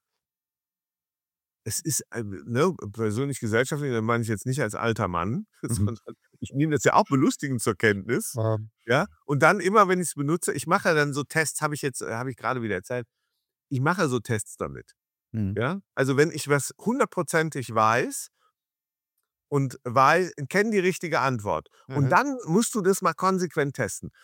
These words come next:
Speaker 2: Mhm.
Speaker 1: Und das musst du auch als Pharmazeut, als Pharmazeutin machen.
Speaker 2: Mhm.
Speaker 1: Ja? Das muss man vielleicht auch im B M G machen und so.
Speaker 2: Mhm.
Speaker 1: Ja? Aber die testen ja noch nicht mal die Versender.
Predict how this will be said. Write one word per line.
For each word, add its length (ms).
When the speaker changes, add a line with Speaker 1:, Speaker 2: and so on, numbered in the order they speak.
Speaker 2:
Mhm. 120
Speaker 1:
Und 140
das 160
musst 200
du 80
auch 180
als 200
Pharmazeut, 600
als 160
Pharmazeutin 720
machen. 300
Speaker 2:
Mhm. 300
Speaker 1:
Ja? 200
Das 160
muss 160
man 100
vielleicht 320
auch 100
im 100
B 120
M 120
G 180
machen 320
und 140
so. 200
Speaker 2:
Mhm. 300
Speaker 1:
Ja? 140
Aber 140
die 120
testen 360
ja 80
noch 120
nicht 180
mal 100
die 80
Versender. 520